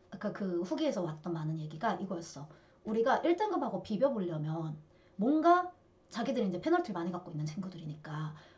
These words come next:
뭔가 좀 치트키가 하나 있어야 된다. 근데 그게 연계가 돼버리니까 삼 등급, 오 등급에 있었던 친구들이 일 등급하고 비벼볼 수라도 있었고 싸워볼 수라도 있었다.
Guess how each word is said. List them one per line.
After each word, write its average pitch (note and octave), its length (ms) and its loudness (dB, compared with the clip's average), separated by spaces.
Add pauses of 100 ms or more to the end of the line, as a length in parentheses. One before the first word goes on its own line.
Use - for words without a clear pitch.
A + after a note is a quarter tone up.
뭔가 D#4 420 8
좀 - 260 -2
치트키가 B3+ 480 -4
하나 B3+ 160 0
있어야 F3 260 -4
된다. D3+ 460 -6 (220)
근데 A3+ 200 0
그게 F#3 240 -2
연계가 G3 380 4
돼버리니까 E3 760 -2 (240)
삼 F4 180 0
등급, D#4+ 260 6
오 F3 80 2
등급에 F3+ 280 -2
있었던 D#3 320 -6
친구들이 A#3 580 0 (120)
일 F4 160 2
등급하고 C4+ 480 -4
비벼볼 C#4 400 2
수라도 F#3+ 280 -4
있었고 D3+ 460 -6
싸워볼 F4 400 6
수라도 F3+ 300 -2
있었다. D3+ 420 -8